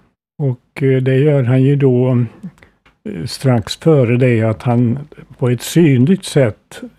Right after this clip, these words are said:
lämnar sina apostlar här på jorden. Och då kommer de ju att sakna honom förstås. Men, eh, för att trösta dem i denna saknad så,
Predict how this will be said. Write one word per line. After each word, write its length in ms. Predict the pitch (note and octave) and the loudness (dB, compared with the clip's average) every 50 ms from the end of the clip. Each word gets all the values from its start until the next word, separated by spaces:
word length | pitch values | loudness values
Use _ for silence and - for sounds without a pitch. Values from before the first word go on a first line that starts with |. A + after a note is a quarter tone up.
| - - - | -20 -18 -8
lämnar 800 | - C3+ C3+ C#3 C#3 C3 A2+ G#2+ G#2 G2+ G#2 G2 G2+ A#2+ C3+ - - | -2 0 2 2 2 2 2 0 0 -2 -2 -4 -4 -6 -8 -12 -14
sina 300 | - - C3+ B2 A#2 A2+ | -6 -2 0 0 0 0
apostlar 760 | A#2 - A#2 A#2 C#3 B2+ G2+ G2+ - - - B2 A2+ A2 B2+ | -2 -4 -4 -2 -2 -2 -2 -4 -6 -8 -6 -6 -4 -4 -6
här 200 | C3+ A2+ C3+ C3 | -6 -6 -6 -6
på 120 | G#2 - B2 | -4 -2 -2
jorden. 500 | B2 B2+ B2 A#2+ B2 B2 C#3+ C#3+ C3 G2 - _ _ _ _ _ _ _ _ _ _ _ _ | 0 0 0 -2 -4 -6 -8 -8 -8 -10 -12 _ _ _ _ _ _ _ _ _ _ _ _
Och 140 | D#3 C3+ B2 | -4 -4 -2
då 460 | A#2+ C3 B2 C3+ C3+ C3+ C3 C#3 C3+ A#2+ D#3+ G#3 G#3 E3+ - | 0 0 0 2 2 2 2 2 0 0 -2 -2 -4 -4 -2
kommer 280 | - C#3 C3+ C#3+ D3 | -2 0 2 2 2
de 200 | C3 C#3 C3+ C3+ | 2 2 2 2
ju 200 | C3+ C#3 C3+ C3 | 2 2 2 0
att 80 | B2 - | 0 0
sakna 460 | - C#3+ C#3 C3 G#2 - - C#3 B2+ | 0 0 0 0 0 -2 -2 0 0
honom 360 | B2 C#3 D3+ D3 C#3 C#3 C3+ | 2 2 2 2 2 2 0
förstås. 640 | - D#3+ C#3+ - - D3+ C#3 E3 F3 - - - - _ _ _ _ _ _ _ - | 0 0 -2 -2 -2 -2 -2 -2 -2 -4 -8 -12 -14 _ _ _ _ _ _ _ -4
Men, 340 | D3 C3+ C#3 C#3+ C#3 C#3 C#3+ | -2 0 2 2 2 2 2
eh, 180 | C#3 C3+ C3 | 2 0 0
för 160 | - - C3+ C#3+ | -2 0 2 2
att 160 | C3 B2 - | 2 0 0
trösta 500 | - D#3 E3+ D#3+ - - - - C3+ C#3 | 0 0 0 0 -2 -6 -4 -2 0 2
dem 280 | C#3+ C#3+ D3+ D#3+ D#3 | 2 2 2 2 2
i 60 | D3+ D3+ | 2 2
denna 320 | D3+ D#3 D3+ C#3 C3+ A#2+ | 2 2 2 2 0 0
saknad 640 | - - D#3+ D#3 C3+ A2 - - C3+ B2+ B2+ A#2+ A2+ | 0 0 0 0 0 -2 -2 -2 -2 -2 -2 -2 -4
så, 260 | - - C3+ C3 C3 | -4 -2 -2 -2 -2